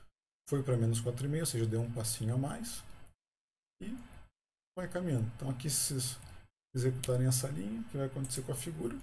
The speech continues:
Ele plotou o prim-, nosso primeiro ponto, saiu de cinco, foi pra quatro e meio. Vocês podem fazer pra acelerar, colocar uma bolinha aqui, executar tudo direto mais uma vez,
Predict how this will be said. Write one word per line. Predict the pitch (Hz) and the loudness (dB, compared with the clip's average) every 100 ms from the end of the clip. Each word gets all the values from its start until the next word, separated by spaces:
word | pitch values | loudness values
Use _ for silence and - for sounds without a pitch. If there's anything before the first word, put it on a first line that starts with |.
| - - - _ - | -12 -18 -20 _ -8
Ele | 165 175 | -6 -4
plotou | - 180 180 160 | 0 0 2 0
o | |
prim-, | 156 165 | 0 -2
nosso | 160 - | -2 -2
primeiro | 160 165 165 | -2 -2 -4
ponto, | - 135 113 117 - - - _ _ _ | -2 0 0 -2 -8 -16 -18 _ _ _
saiu | - - 131 131 | -2 2 4 4
de | 139 | 2
cinco, | - 180 240 240 - - _ _ _ _ _ 165 | 0 -2 -6 -10 -18 -20 _ _ _ _ _ -6
foi | |
pra | 160 165 | -2 -2
quatro | 156 156 170 | 0 -2 -2
e | |
meio. | 160 117 110 113 - - - - - - - - - - _ - | 0 2 0 -2 -12 -10 -10 -12 -18 -18 -16 -18 -18 -20 _ -8
Vocês | 127 | -2
podem | 131 131 | 2 2
fazer | 127 120 123 | 2 2 2
pra | 127 | 2
acelerar, | - 131 139 139 98 - | 2 2 0 -2 -4 -4
colocar | 160 147 135 | -4 -2 0
uma | 127 123 | 2 4
bolinha | 120 120 123 135 | 2 2 2 0
aqui, | 139 277 254 - _ _ _ _ _ _ - | -2 -8 -10 -14 _ _ _ _ _ _ -8
executar | 139 139 131 131 127 | -2 -2 -4 -4 -2
tudo | 127 123 117 | -2 -2 -2
direto | 110 113 110 120 | 2 4 4 2
mais | 127 | 2
uma | 131 151 | 2 2
vez, | 151 160 - - | 0 -2 -4 -6